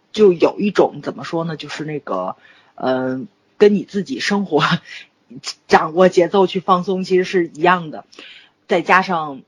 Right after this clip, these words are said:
韩剧，其实我觉得不，不像国剧是嘛，因为毕竟语言上你还会就是比较，比较，怎么说，贴近一下咱们自己的那种习惯。你不看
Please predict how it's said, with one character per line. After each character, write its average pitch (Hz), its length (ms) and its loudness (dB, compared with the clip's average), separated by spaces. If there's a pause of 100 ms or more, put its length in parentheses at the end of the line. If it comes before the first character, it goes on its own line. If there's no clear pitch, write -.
(320)
韩 - 360 -6
剧， 233 220 -8
其 - 180 -12
实 202 80 -6
我 196 140 2
觉 143 160 -4
得 175 180 0 (520)
不， 214 120 -4
不 214 80 -10
像 214 200 2
国 135 200 -2
剧 240 160 -4
是 165 160 -6
嘛， 139 140 -2
因 160 80 -6
为 202 80 0
毕 202 140 -6
竟 196 260 0
语 165 100 -6
言 147 260 0
上 247 260 -2
你 165 80 -4
还 151 160 -4
会 165 300 -2 (120)
就 170 220 -4
是 165 180 -4
比 - 160 -12
较， 156 280 2 (260)
比 147 100 -8
较， 170 300 2
怎 147 100 -10
么 139 80 -10
说， 170 100 -6
贴 220 200 -4
近 202 180 -2
一 170 100 -2
下 151 200 2
咱 147 160 -6
们 170 200 -4
自 - 140 -10
己 147 160 -8
的 147 120 -4
那 170 120 0
种 - 220 -8
习 - 200 -10
惯。 - 280 4 (260)
你 170 80 -6
不 - 160 -4
看 185 600 2